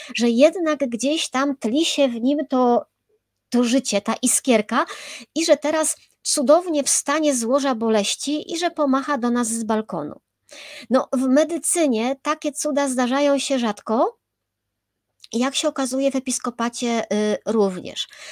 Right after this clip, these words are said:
Więc ten pacjent, który był chory tydzień temu, jest dokładnie tak samo chory dzisiaj i tak samo chory będzie za tydzień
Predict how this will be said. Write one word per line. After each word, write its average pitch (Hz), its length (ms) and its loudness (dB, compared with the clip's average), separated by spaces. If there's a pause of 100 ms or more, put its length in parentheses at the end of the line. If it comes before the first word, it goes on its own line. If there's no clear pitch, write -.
(200)
Więc 277 260 0
ten 359 140 -4 (140)
pacjent, 233 580 -2 (360)
który 392 300 -2
był 285 300 0
chory 320 520 0
tydzień 254 460 -2
temu, 202 460 0 (360)
jest 330 300 -4
dokładnie 349 600 0
tak 294 180 -4
samo 285 340 2
chory 233 380 0
dzisiaj 262 520 0
i 349 120 -8
tak 330 200 -8
samo 277 420 0
chory 247 340 0
będzie 226 380 -2
za 214 160 -4
tydzień 202 420 -2